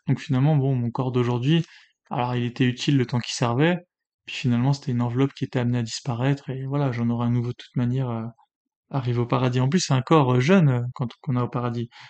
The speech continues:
Il me semble que c'est un corps qui a vingt-sept ans. De toute façon, honnêtement, on le voit bien. Regardez, regardez autour de vous.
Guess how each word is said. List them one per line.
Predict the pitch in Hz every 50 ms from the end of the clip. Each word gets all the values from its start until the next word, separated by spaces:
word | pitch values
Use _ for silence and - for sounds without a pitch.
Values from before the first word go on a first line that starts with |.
| _ -
Il | -
me | 135
semble | - - 160 156
que | 151
c'est | -
un | 135 127
corps | - 170 170 170
qui | - - -
a | 135 127
vingt-sept | 117 147 151 147 - - 151 143 -
ans. | 127 120 -
De | _ _ _ - - -
toute | -
façon, | 147 139 180 190 202
honnêtement, | 170 143 131 127 - 160 143 143 -
on | 147 135
le | 123
voit | 117 127 123
bien. | 123 139 131 117 - _ _ _ _ - -
Regardez, | 143 123 143 139 156 151 139 147 151 139 139
regardez | 139 131 131 135 139 131 135
autour | 131 - - 135 131
de | 123 123
vous. | 117 120 131 151 165